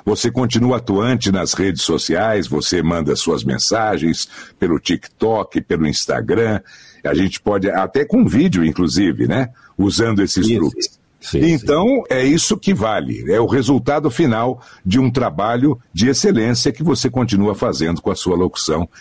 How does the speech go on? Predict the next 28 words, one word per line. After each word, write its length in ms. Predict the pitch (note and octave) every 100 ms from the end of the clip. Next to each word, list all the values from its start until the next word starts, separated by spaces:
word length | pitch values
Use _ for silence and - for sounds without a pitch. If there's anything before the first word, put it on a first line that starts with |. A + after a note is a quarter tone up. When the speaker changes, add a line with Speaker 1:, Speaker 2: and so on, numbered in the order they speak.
| -
Speaker 1:
com 80 | G#2+
a 20 |
sua 220 | - F#2
voz 280 | D#2+ D2 D2
maravilhosa. 720 | D2+ D#2+ D#2 C2 A1+ G#1+ - - _
Speaker 2:
É, 240 | - G2 G#2+
eu 100 | B2
costumo 400 | C3+ - C3 G#2+
dizer, 460 | F2+ D2 G#2+ G2 D2+
Viviane, 460 | C2+ D#2 D2+ D2 D2
o 20 |
seguinte, 560 | - C#2+ C#2 C2 - -
que 580 | - E2+ E2 D#2 C#2+ A#1+ - - _ _ -
antes, 680 | A#2 C3 G#2 B1+ - - - - - - - _
para 160 | - G2
gravar 280 | G2+ F#2 G#2
um 120 | G#2+
texto 440 | - G2 - -
de 100 | D#2+
uma 220 | F#2+ G#2+ D#2
hora, 400 | E2 F#2+ C2 - - _
eu 100 | F2+
demorava 560 | G#2 G#2 G2 A2 F2
uma 300 | G2+ D3 B2+
hora 460 | D#2+ G#2 A#2 A#2+ A#2 - _ _ _
e 120 | G#2
um 140 | B2 D#3
minuto. 500 | C#3+ F2+ D2 -